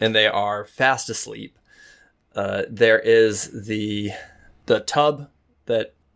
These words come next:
Lavelia had brought up for them to bathe in, and the water is, like,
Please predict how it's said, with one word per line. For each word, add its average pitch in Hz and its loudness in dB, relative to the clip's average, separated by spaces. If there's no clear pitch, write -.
Lavelia 117 4
had 110 0
brought 107 2
up - -2
for 110 -4
them 104 -4
to - -6
bathe 131 6
in, 139 6
and 101 0
the 107 0
water 107 4
is, 101 -2
like, 104 -4